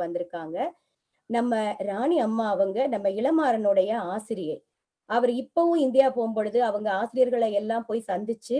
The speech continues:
அவங்க கிட்ட ஆசீர்வாதம் வாங்குறது, இன்னமும் தொடர்புல இருக்காருங்கிறது எனக்கு ரொம்ப நெகிழ்ச்சியா இருக்கு. அம்மா இந்த சூழலையும் நம்ம கூட வந்து இணைஞ்சிருக்கிறது.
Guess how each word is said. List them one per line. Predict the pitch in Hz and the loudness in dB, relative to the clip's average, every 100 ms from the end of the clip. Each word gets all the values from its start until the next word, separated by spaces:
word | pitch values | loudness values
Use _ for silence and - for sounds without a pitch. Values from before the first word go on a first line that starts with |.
| - _ _ 208 | -4 _ _ 0
அவங்க | 247 269 | 2 2
கிட்ட | 220 247 220 | 0 2 2
ஆசீர்வாதம் | 208 247 233 220 214 196 | 2 0 2 2 2 2
வாங்குறது, | 202 208 202 226 - | 0 0 2 2 2
இன்னமும் | 254 302 359 359 | 2 2 2 6
தொடர்புல | 226 262 294 277 | 6 6 6 6
இருக்காருங்கிறது | 233 233 254 262 233 269 | 6 4 4 6 4 4
எனக்கு | 240 226 | 2 4
ரொம்ப | 196 226 269 302 | 2 2 2 4
நெகிழ்ச்சியா | 190 220 - 220 190 | 4 2 0 2 4
இருக்கு. | 175 202 247 - _ _ | 2 0 -2 -4 _ _
அம்மா | 165 208 254 262 302 | -4 0 2 2 2
இந்த | - 247 320 | 0 2 2
சூழலையும் | 339 269 254 233 254 | 4 6 6 4 4
நம்ம | 214 254 | 2 4
கூட | 254 254 240 | 8 8 8
வந்து | 214 214 254 | 4 4 4
இணைஞ்சிருக்கிறது. | 208 220 220 220 202 | 4 0 -2 0 2